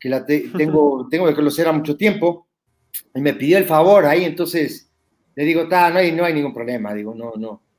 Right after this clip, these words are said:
Speaker 1: Charlamos un rato ahí con, con la gente y, y, y disfrutamos un poquito de, ¿no? de esta charla con, con gente americanista y todo ese tipo de cosas.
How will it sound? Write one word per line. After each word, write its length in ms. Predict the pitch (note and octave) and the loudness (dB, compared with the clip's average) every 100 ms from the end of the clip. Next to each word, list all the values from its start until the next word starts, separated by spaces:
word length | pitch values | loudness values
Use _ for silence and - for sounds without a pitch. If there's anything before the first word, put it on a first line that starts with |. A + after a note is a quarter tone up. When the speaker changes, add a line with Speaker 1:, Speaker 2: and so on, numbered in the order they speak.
| _ _ _ - | _ _ _ -8
Speaker 1:
Charlamos 380 | C3+ D3 D#3 D3 | 0 2 4 4
un 60 | |
rato 260 | C#3 - D3 | 4 4 4
ahí 360 | D3+ C3+ A#2 | 4 4 -2
con, 340 | - B2 A#2+ A#2+ | -8 -6 -6 -6
con 160 | C3+ | -6
la 100 | C3 B2+ | -6 -2
gente 440 | E3+ F3 D3+ C#3 B2+ | 0 0 -2 -4 -4
y, 200 | A#2 - _ _ _ _ _ | -4 -8 _ _ _ _ _
y, 440 | B2+ B2+ B2 B2+ C3 | -8 -2 -2 -4 -6
y 20 | |
disfrutamos 720 | B2+ A#2+ B2+ B2 D#3+ D3 - | -6 -8 -8 0 2 2 -2
un 100 | C3 | -4
poquito 520 | C3 - D3+ D3+ C3+ | -6 -2 0 2 2
de, 240 | A#2+ A2 - _ _ _ _ _ | 2 0 -6 _ _ _ _ _
¿no? 340 | B2+ D3 D3 C3 | 0 4 4 4
de 100 | C3 | 0
esta 240 | C3 C#3 | 0 -2
charla 460 | - D#3+ C#3+ C3+ - | 2 2 4 0 0
con, 300 | B2 A2 - _ | -6 -6 -10 _
con 160 | A#2+ | -12
gente 240 | A2+ C#3+ C#3 | -6 -4 -2
americanista 960 | B2+ B2 A#2+ C3+ E3+ D#3+ D#3+ C3 A#2+ | -2 -2 -2 0 2 0 -2 -4 -4
y 100 | A2+ | -4
todo 160 | G#2+ C3 | -4 -6
ese 100 | B2 | -6
tipo 300 | - C#3 B2 | -8 -4 -2
de 100 | A#2+ | 0
cosas. 380 | E3 D3 - _ | 0 0 -2 _